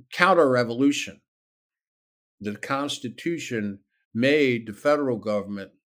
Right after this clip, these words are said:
a powerful authority that can make both domestic and foreign policy. And he says, "This is a,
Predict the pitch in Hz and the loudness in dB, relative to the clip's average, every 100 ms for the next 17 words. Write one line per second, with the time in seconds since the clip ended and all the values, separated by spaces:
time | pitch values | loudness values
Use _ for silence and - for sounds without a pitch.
0 | _ - 107 139 131 139 - 123 113 98 | _ -12 -6 -2 2 2 2 -2 -4 -2
1 | 127 117 113 110 - 104 98 110 101 104 | 0 2 2 0 -4 -10 -10 -6 -2 -4
2 | - 113 107 101 113 120 123 113 104 98 | -2 -2 -2 -2 -2 -2 -4 -10 -8 -6
3 | 117 113 107 98 117 143 127 - - - | -4 -4 -4 -6 -6 -4 -4 -6 -12 -16
4 | _ _ _ _ _ _ _ _ 107 107 | _ _ _ _ _ _ _ _ -4 -2
5 | 123 131 139 107 - 151 151 143 113 | 0 0 0 -2 0 0 0 -4 -4